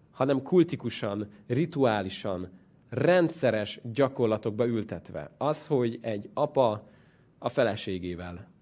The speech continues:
Ez egy, mondhatni, hogy természetes dolog lenne, ha itt véget érne a sor. De hogy ugyan ebben a családban a lányával, a fiával, anya a lányával, anya a fiával, fiútestvér a fiútestvére, fiútestvér a lánytestvérével,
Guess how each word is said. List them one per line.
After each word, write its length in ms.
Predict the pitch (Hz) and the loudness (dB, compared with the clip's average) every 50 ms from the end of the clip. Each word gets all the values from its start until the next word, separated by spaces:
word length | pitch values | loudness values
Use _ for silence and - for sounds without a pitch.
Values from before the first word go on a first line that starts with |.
| _ - | _ -2
Ez 320 | 135 147 147 143 139 156 | 0 2 2 2 0 -2
egy, 180 | - 151 139 135 | 0 0 2 2
mondhatni, 400 | 139 147 143 123 120 101 92 135 | 4 2 2 2 0 -2 0 0
hogy 120 | 139 131 | 0 0
természetes 540 | 135 - 117 110 101 98 - 110 - 110 101 | 0 0 -2 -2 -2 -6 -8 -8 -8 -8 -6
dolog 380 | 104 113 107 107 104 104 104 - - _ _ _ _ _ _ _ - | -4 -4 -4 -4 -6 -8 -10 -16 -20 _ _ _ _ _ _ _ -8
lenne, 480 | 107 104 107 123 131 139 117 104 104 | -4 -2 0 2 2 2 2 0 0
ha 160 | 104 113 113 | -2 -2 -2
itt 140 | 113 113 110 | -2 -2 -2
véget 360 | 123 123 131 120 113 104 - | -2 0 0 2 0 0 0
érne 200 | 113 107 104 107 | 0 0 0 0
a 60 | 101 101 | -2 -4
sor. 420 | - - - 107 95 95 95 - - - - _ _ _ _ - | -4 -6 -4 -4 -4 -4 -6 -8 -12 -20 -20 _ _ _ _ -4
De 160 | 117 120 127 | 0 2 2
hogy 140 | 131 143 - | 2 2 2
ugyan 380 | 180 165 160 143 139 139 - - | 4 4 6 4 4 2 -2 -2
ebben 460 | 143 147 143 143 143 135 131 131 131 | 0 2 2 2 0 2 2 2 2
a 80 | 127 | 2
családban 800 | 123 - - 135 127 117 110 104 101 98 98 104 101 98 101 101 - | 0 0 0 2 2 2 0 0 -2 -2 -2 -2 -2 -2 -2 -6 -4
a 80 | - 113 | -2 -2
lányával, 880 | 120 123 131 127 120 110 104 95 92 90 95 92 87 82 82 85 95 - - _ _ _ _ _ | 0 0 0 -2 -2 -2 -4 -6 -6 -8 -8 -8 -8 -8 -10 -10 -12 -16 -20 _ _ _ _ _
a 100 | - 113 | -8 -6
fiával, 760 | - - 139 131 113 101 101 95 92 98 90 90 90 92 - - | -2 0 2 2 2 2 0 -4 -6 -8 -8 -8 -10 -12 -10 -4
anya 300 | - 123 151 156 143 131 | -2 2 4 4 4 4
a 40 | 127 | 4
lányával, 520 | 123 123 117 113 113 107 104 98 101 101 | 2 0 0 -2 -2 -4 -4 -6 -6 -2
anya 240 | 104 127 139 139 123 | 0 2 2 4 2
a 40 | 117 | 2
fiával, 720 | 113 - - 117 110 101 95 92 90 98 98 90 92 92 92 - - _ _ _ _ _ _ _ _ _ _ _ _ _ - | 0 -2 -2 -2 -2 -2 -4 -6 -8 -8 -6 -6 -8 -10 -12 -16 -20 _ _ _ _ _ _ _ _ _ _ _ _ _ -4
fiútestvér 640 | - 180 170 151 139 - 131 120 - - 131 127 | 0 2 2 2 2 2 0 0 0 0 2 2
a 40 | 123 | 2
fiútestvére, 720 | - - 127 120 117 - - 101 98 - - 107 101 104 | 2 0 0 0 0 -2 -2 -4 -4 -4 -4 -4 -4 -4
fiútestvér 520 | 101 - 143 135 135 139 127 131 - 143 127 | -2 -2 -2 -2 0 0 0 0 2 2 2
a 60 | 127 | 4
lánytestvérével, 1040 | 127 143 143 139 139 123 113 - - 123 113 104 107 101 95 107 117 131 160 170 | 4 2 2 0 -2 -4 -6 -4 -2 -2 -2 -2 -2 -4 -2 -2 0 0 0 -2